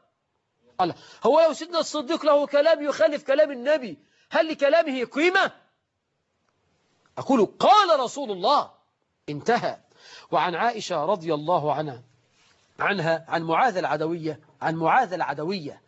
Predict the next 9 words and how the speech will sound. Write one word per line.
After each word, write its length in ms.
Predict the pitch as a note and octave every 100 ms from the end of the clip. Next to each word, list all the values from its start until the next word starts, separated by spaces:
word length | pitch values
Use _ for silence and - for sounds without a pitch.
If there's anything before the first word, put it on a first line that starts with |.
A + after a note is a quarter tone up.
| - - - F#3
أنها 300 | A3+ B3+ A3+
سألت 420 | C#4 D4 A3+ F#3+
عائشة 520 | A#3 B3 G#3+ G3 F#3
رضي 300 | G#3+ E3+ F3
الله 340 | D#3+ F3 D3
عنها: 260 | C3+ B2+ G2+ _ _ _ _ - - -
"ما 260 | F#3+ G3
بال 420 | F3 A#3+ B3+ G#3 F3+
الحائض 840 | D3+ - E3+ E3 A#3 G#3+ G#3+ G3+